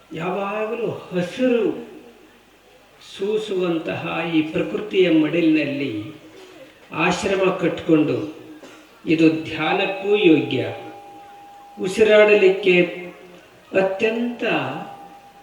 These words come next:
ಪವಿತ್ರವಾದಂತಹ, ಶುದ್ಧವಾದಂತಹ ಗಾಳಿ ಅವರಿಗೆ ಸಿಗ್ತದೆ, ಆಕ್ಸಿಜನ್. ಹೀಗಾಗಿ ಅವರು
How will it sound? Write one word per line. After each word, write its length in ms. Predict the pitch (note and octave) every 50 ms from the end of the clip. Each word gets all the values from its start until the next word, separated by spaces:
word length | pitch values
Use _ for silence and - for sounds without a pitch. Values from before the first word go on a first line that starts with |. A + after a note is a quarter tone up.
| - - - - - _ - _ _ _ _ _ _ _ _ _ _ _ _ _ - -
ಪವಿತ್ರವಾದಂತಹ, 1300 | F3+ F3+ F#3+ G#3+ A3+ G#3 F3+ F3+ G3 F#3 F3+ F3+ F3 E3+ E3 E3 E3+ E3 D#3+ D#3 - D#3+ D3+ B2+ D#3 D#3+
ಶುದ್ಧವಾದಂತಹ 1300 | C#3 - - - - F3 E3 D#3+ C3+ E3+ F#3+ F#3 F3+ E3 D#3+ D#3+ D#3 D3 C#3+ - - C#3 B2+ C#3 C#3+ C#3 -
ಗಾಳಿ 360 | C#3+ C#3 D3 E3 F3+ F#3+ F#3 E3
ಅವರಿಗೆ 340 | D3 C#3+ C#3+ C3+ B2 -
ಸಿಗ್ತದೆ, 520 | - C#3 - - - C3 B2+ B2 A#2+ A#2+ A#2+
ಆಕ್ಸಿಜನ್. 680 | A#2+ A#2 - - - - D#3+ C#3 C3+ C#3+ B2+ A#2 G#2+ - - C3+ D3+ - - - - - _ _ - - _ _ _ - - - _ _ - - - _ _ -
ಹೀಗಾಗಿ 460 | G#3+ A3 G#3 G#3+ G#3 A3 A#3 A3+ A#3
ಅವರು 380 | A3 G3+ - G3 F#3+ F#3 E3